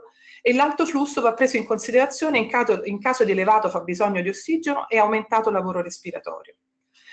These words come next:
Nel caso in cui sia necessaria una ventilazione a lungo termine è fondamentale l'accuratezza nel training, la formazione del caregiver e la corretta domiciliazione. Nella ventilazione a lungo termine il follow-up è fondamentale per il successo della terapia nel tempo.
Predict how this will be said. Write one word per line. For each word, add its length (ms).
Nel 180
caso 260
in 80
cui 120
sia 120
necessaria 480
una 80
ventilazione 560
a 40
lungo 280
termine 480
è 100
fondamentale 880
l'accuratezza 640
nel 180
training, 640
la 120
formazione 600
del 180
caregiver 720
e 100
la 140
corretta 440
domiciliazione. 960
Nella 200
ventilazione 520
a 40
lungo 280
termine 540
il 120
follow-up 440
è 60
fondamentale 760
per 100
il 80
successo 480
della 200
terapia 340
nel 240
tempo. 360